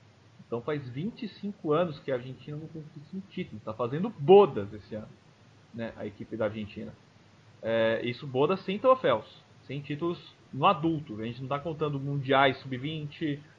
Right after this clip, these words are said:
jogos Olímpicos, aí a gente não conta. A gente tá falando de torneios adultos. É... Essa pressão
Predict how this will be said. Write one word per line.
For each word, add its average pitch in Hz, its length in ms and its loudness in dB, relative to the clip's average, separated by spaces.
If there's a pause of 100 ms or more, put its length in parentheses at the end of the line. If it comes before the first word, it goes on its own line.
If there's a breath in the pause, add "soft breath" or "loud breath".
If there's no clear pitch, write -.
(120 soft breath)
jogos 123 240 0
Olímpicos, 147 640 -2
aí 143 100 2
a - 20 -4
gente 165 200 -6
não 185 100 -2
conta. 139 400 0 (360)
A - 40 -20
gente 104 100 -12
tá 117 80 -6
falando 127 160 -4
de 147 40 -10
torneios 165 300 0
adultos. 165 500 0 (960)
É... 117 540 2 (1800)
Essa 277 320 6
pressão 175 540 0